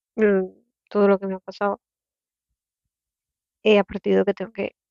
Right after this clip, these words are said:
decir las cosas y poner límites de frente a las personas. Y me he dado cuenta de que, eh, una vez tomas la decisión, como todo, una vez tomas la decisión es lo más difícil. Lo más difícil es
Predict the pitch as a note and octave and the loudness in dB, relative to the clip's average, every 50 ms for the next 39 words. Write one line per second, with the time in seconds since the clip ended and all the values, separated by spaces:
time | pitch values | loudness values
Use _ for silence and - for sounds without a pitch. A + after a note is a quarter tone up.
0 | _ _ _ _ _ _ _ _ - A3+ G3+ G#3 F#3+ - - A3+ A3+ - G#3+ - | _ _ _ _ _ _ _ _ -4 -2 0 0 0 -2 -6 -8 -8 -8 -10 -14
1 | - - G#3 G3+ G3+ G#3+ A3 - _ _ _ _ _ _ _ - F#3 - G3+ G3 | -8 -4 -4 -4 -4 -6 -10 -12 _ _ _ _ _ _ _ -20 -8 -4 -2 0
2 | F#3+ F#3+ G3 G3 G3 F#3+ F#3+ F#3+ - G3+ G3+ G#3 G#3 - _ _ _ _ - G3 | 0 0 0 0 0 0 -2 -2 -4 -6 -8 -8 -10 -16 _ _ _ _ -6 -6
3 | - - - G#3 G3 G3+ - - - _ _ _ _ _ _ _ - - G#3 F#3+ | -6 -4 -4 -4 -4 -4 -8 -14 -20 _ _ _ _ _ _ _ -6 -2 -2 -2
4 | E3+ - - F#3+ - - G3 G#3+ A#3 B3 - _ _ _ _ _ _ _ _ _ | -2 -4 -6 -8 -6 -6 -6 -6 -6 -8 -12 _ _ _ _ _ _ _ _ _
5 | _ _ _ _ _ _ _ _ _ _ _ _ _ _ _ _ _ - A3 G#3+ | _ _ _ _ _ _ _ _ _ _ _ _ _ _ _ _ _ 2 2 4
6 | G#3 G#3 G#3 G#3 G#3+ A3 G#3+ A3 G#3+ G#3 - - F#3+ F#3+ F#3 F3+ F#3 - - _ | 4 4 2 0 -2 -4 -4 -6 -6 -6 -6 -4 -4 -2 -2 -2 -2 -4 -8 _
7 | _ _ _ _ _ _ _ _ _ _ _ _ _ _ _ _ _ _ _ _ | _ _ _ _ _ _ _ _ _ _ _ _ _ _ _ _ _ _ _ _
8 | _ _ _ _ _ _ _ _ _ _ _ _ _ _ - G#3+ G3+ G3 G3 G3+ | _ _ _ _ _ _ _ _ _ _ _ _ _ _ 2 4 4 4 2 0
9 | G#3 G#3+ G#3 - - A3+ G#3+ G#3+ G#3 G#3 G#3 G#3+ G#3 F#3+ F#3+ - G3+ G3 - - | -2 -4 -6 -8 -12 -8 -6 -6 -6 -4 -6 -8 -8 -12 -4 -2 -2 -2 -2 -6
10 | _ _ - G#3 G3+ F#3+ F#3 - - F3 F3+ F3+ F#3 F#3+ F#3+ - - G#3 G3+ G#3 | _ _ 0 2 4 4 4 2 0 0 0 0 0 -2 -4 -6 -8 -6 -4 -2
11 | G#3 G3 G3+ G3+ G3+ - G#3+ G#3+ A3 A3 - _ G3+ G3 F#3+ - - G3 F#3+ F#3 | -2 -4 -4 -8 -4 0 0 0 0 -2 -6 _ -6 -6 -4 -6 -4 0 0 2
12 | F#3 F#3+ F#3 - F3+ - F#3 F3+ - A#3 A#3+ - _ _ _ G#3 F#3+ F#3+ F#3 - | 2 2 0 -2 -6 -10 -10 -10 -10 -14 -16 -18 _ _ _ 0 2 2 2 0
13 | F#3 - - F3+ F#3 F3+ F#3 F3+ | -2 -6 -6 -4 -2 -2 -2 -2